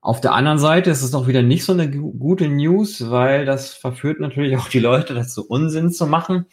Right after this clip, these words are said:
Das sind natürlich auch Dinge, die sollte man nicht tun. Man darf also nicht einfach so irgendeine Webseite angreifen oder irgendeinen Server angreifen. Da muss man also tatsächlich ein bisschen vorsichtig sein, weil das natürlich illegal ist.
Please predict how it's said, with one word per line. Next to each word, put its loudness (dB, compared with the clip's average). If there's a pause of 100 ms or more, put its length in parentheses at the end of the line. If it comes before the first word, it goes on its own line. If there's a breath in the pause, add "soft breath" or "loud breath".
(340 loud breath)
Das -8
sind -4
natürlich -2
auch -4
Dinge, 2
die 0
sollte 2
man 0
nicht -6
tun. -6
Man -4
darf -2
also -6
nicht -4
einfach -6
so -4 (640)
irgendeine 4
Webseite 2
angreifen 0
oder 0
irgendeinen -2
Server 2
angreifen. -4 (600)
Da -8
muss -8
man -4
also -2 (560)
tatsächlich -2
ein -4
bisschen 2
vorsichtig -2
sein, 0
weil 2
das -2
natürlich -12
illegal -6
ist. -12